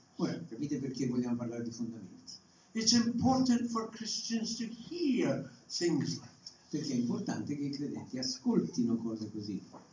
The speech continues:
Speaker 2: And understand our place
Speaker 1: e capiscano qual è il nostro posto
Speaker 2: in Christ's purpose.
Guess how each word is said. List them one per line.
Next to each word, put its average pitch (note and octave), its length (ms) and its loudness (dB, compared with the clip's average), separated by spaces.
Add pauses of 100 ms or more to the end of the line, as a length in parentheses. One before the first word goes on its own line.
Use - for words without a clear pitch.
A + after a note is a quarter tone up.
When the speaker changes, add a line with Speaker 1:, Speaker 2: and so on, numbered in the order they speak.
(400)
Speaker 2:
And C#3+ 120 -6
understand D3+ 800 0
our C3+ 280 0
place - 560 -4
Speaker 1:
e - 140 -8
capiscano E3+ 720 0
qual C#3 160 2
è C#3 60 4
il C3 100 2
nostro B2+ 400 2
posto - 640 0
Speaker 2:
in C#3 160 -4
Christ's - 480 -2
purpose. - 460 -10